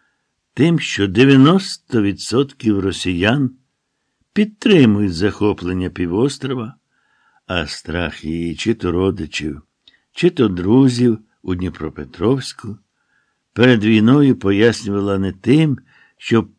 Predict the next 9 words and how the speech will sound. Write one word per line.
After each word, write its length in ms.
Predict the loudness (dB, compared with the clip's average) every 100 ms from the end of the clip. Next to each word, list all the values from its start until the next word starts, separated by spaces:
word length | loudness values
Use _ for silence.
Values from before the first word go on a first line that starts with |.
| _ _ _
попід 420 | -4 0 -2 -2
східний 640 | -8 -6 2 2 2 0
кордон 460 | 0 -2 0 0 0
України 600 | 0 -2 0 0 -2 -6 _ _ _ _ 0
Путін 420 | 2 2 -2 -6
стягнув 580 | -4 -2 0 2 0 -2
сто 320 | -6 -2 -2
тисяч 600 | -2 -8 -6 -8 -8 -6
вояків 720 | -4 -6 -6 0 2 2